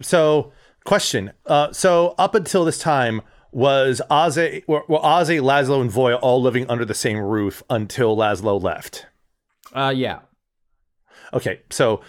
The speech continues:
Speaker 1: Aze will propose, uh, "Quick, uh,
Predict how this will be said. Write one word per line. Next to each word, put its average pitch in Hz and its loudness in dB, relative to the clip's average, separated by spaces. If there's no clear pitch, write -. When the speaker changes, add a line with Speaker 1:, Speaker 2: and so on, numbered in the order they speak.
Speaker 1:
Aze 143 2
will 120 0
propose, 120 -2
uh, 85 -6
"Quick, - -4
uh, 92 -10